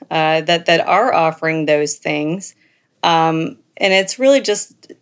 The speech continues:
it's, it's too bad because, um, I think we are losing a lot of our good and experienced, uh, P As and N Ps in emergency medicine because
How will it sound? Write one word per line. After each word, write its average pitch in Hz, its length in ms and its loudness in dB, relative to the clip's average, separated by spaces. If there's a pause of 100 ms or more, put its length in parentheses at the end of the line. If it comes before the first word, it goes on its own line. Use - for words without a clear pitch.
it's, 196 240 -2
it's 185 300 -2
too - 260 -2
bad 160 500 0
because, 151 720 -2
um, 151 540 -2
I 170 80 -4
think 214 360 -8
we 175 200 -4
are 170 640 -4 (300)
losing 170 400 -4
a 151 80 -4
lot 156 240 -2
of 156 100 -2
our 151 140 -2
good 156 360 -2
and 156 140 -2
experienced, 156 1040 -6
uh, 165 400 -8
P 165 300 -2
As 160 100 -8
and 160 100 -4
N 156 180 -4
Ps 160 400 -6
in 160 80 -4
emergency 156 520 -6
medicine 151 540 -6
because 156 800 -2